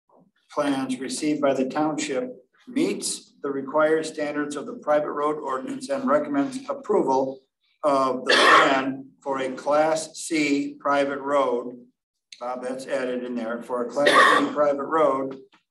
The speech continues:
with the following conditions. One, that the concerns of the township planner be addressed. Two, that the concerns of the township engineer be addressed. Three,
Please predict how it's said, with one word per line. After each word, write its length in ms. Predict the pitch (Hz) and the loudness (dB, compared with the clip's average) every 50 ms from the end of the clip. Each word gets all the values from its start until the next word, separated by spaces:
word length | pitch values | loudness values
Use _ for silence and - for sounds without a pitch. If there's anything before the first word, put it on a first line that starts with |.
| _ _ | _ _
with 140 | 143 131 123 | -10 -8 -8
the 80 | 135 | -10
following 420 | - - 147 151 147 143 139 139 131 | -4 -2 0 0 2 0 0 -2 -4
conditions. 520 | 127 131 127 139 143 139 - 113 107 107 - | -6 -4 -4 -2 -2 -2 -4 -8 -12 -14 -16
One, 520 | 107 120 147 - 160 139 - - - - _ _ _ _ | -6 -2 0 0 0 0 -4 -10 -14 -18 _ _ _ _
that 140 | 143 139 143 | -4 -4 -4
the 60 | 151 | -4
concerns 560 | - 160 135 131 - 170 165 170 170 151 151 | -6 -8 -6 -4 0 2 2 2 2 2 2
of 160 | 160 151 143 131 | 0 0 0 -2
the 80 | 127 - | -4 -4
township 560 | - 143 151 151 156 147 - 147 139 - - | -4 -2 -2 -2 -2 -2 -4 -6 -8 -10 -6
planner 260 | 143 151 160 160 156 | -4 -2 0 0 -2
be 160 | 143 156 160 | -2 0 2
addressed. 480 | 160 156 - 156 156 156 156 156 - - - - _ _ _ _ | 2 2 2 2 2 2 2 0 -2 -8 -14 -18 _ _ _ _
Two, 480 | - 196 190 160 127 - - - - - - _ _ - | 0 2 2 2 2 -2 -4 -10 -12 -16 -20 _ _ 0
that 140 | 151 151 | 0 0
the 80 | - - | 0 -2
concerns 480 | - 143 135 127 - 160 160 151 139 135 | -4 -4 -4 -2 0 2 2 2 0 -4
of 100 | 135 123 | -4 -6
the 80 | 123 | -8
township 500 | 123 - 147 160 156 - - 156 139 - - | -8 -6 -6 -4 -4 -2 -2 -4 -4 -4 -4
engineer 640 | 147 135 123 127 135 147 151 151 156 156 - - - - _ _ _ | -4 -4 -4 -4 -2 -2 0 0 0 -2 -4 -8 -14 -18 _ _ _
be 80 | - 151 | -4 -2
addressed. 480 | 147 127 143 143 143 143 143 - - - _ _ _ _ _ | -2 0 2 2 0 0 -2 -6 -12 -16 _ _ _ _ _
Three, 540 | 170 - 170 - - - - - - - | -2 0 0 0 0 -2 -6 -10 -14 -20